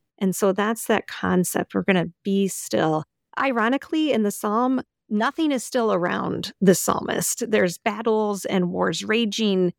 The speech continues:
There's natural disasters that the psalmist is talking about. And so it doesn't mean that stillness has to exist around us. It's just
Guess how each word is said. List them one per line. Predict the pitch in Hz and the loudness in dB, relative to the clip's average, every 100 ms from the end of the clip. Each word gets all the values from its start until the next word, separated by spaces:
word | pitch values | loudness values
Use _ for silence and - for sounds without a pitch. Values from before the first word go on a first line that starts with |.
| _ _ | _ _
There's | 202 180 165 | 0 0 0
natural | 175 170 - 196 | -4 -4 -2 -2
disasters | 170 190 - 226 233 - 214 202 180 | -2 -2 0 0 -2 -2 0 2 0
that | - 185 - - | 0 2 2 0
the | 202 | -4
psalmist | - 185 175 180 - | 0 0 0 -2 -2
is | 190 | -2
talking | - 165 - 147 | 0 0 0 -2
about. | - - - | 0 0 0
And | 208 - | -4 0
so | |
it | 226 | 0
doesn't | 254 262 359 | 2 0 0
mean | 370 | 0
that | 339 254 | 0 -2
stillness | - - 220 226 202 | -4 -4 0 0 0
has | 208 190 | -2 -6
to | - - | -4 -2
exist | 185 170 180 180 - - | -2 2 6 6 4 -2
around | - - 175 165 | 0 2 2 2
us. | - - | -2 -2
It's | 190 - | -4 -2
just | 226 - | 0 -2